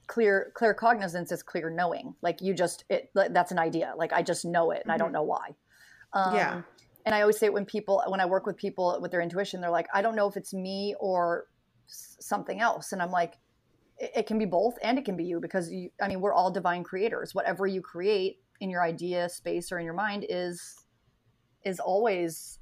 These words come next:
Speaker 1: um, information from somewhere other than within, you know? <laughs>
Speaker 2: Mm-hmm, mm-hmm, mm-hmm.
Speaker 1: Yeah.
Speaker 2: And, um,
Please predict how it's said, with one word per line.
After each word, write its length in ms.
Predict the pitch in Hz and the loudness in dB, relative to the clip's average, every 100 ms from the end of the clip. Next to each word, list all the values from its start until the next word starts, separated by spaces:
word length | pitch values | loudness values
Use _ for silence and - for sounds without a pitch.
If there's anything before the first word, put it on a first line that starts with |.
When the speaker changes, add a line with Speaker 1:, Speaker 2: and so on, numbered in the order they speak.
| - | -6
Speaker 1:
um, 500 | 170 160 160 156 151 _ _ _ _ _ _ _ _ _ _ _ _ _ _ _ | -4 -4 -8 -14 -18 _ _ _ _ _ _ _ _ _ _ _ _ _ _ _
information 480 | 202 196 196 180 185 | -6 -2 -2 -4 -6
from 240 | 180 170 | -4 -4
somewhere 560 | 165 180 165 165 160 - _ _ _ _ | -2 -2 -2 -2 -2 -6 _ _ _ _
other 200 | 185 175 | -2 0
than 180 | 170 165 | -2 -2
within, 360 | 156 160 - - - | -4 -4 -8 -14 -6
you 140 | 214 | 0
know? 140 | 247 - | 2 4
<laughs> 400 | 381 320 277 - _ _ - | 4 4 0 -4 _ _ -20
Speaker 2:
Mm-hmm, 1040 | - - - _ _ 202 208 190 - - | -18 -18 -20 _ _ -10 -8 -8 -12 -14
mm-hmm, 0 | |
mm-hmm. 240 | 196 208 196 | -8 -6 -6
Speaker 1:
Yeah. 200 | 196 175 - - | -8 -10 -12 2
Speaker 2:
And, 340 | 262 262 247 - | 4 4 2 2
um, 560 | 233 240 233 240 247 | 2 2 2 0 -2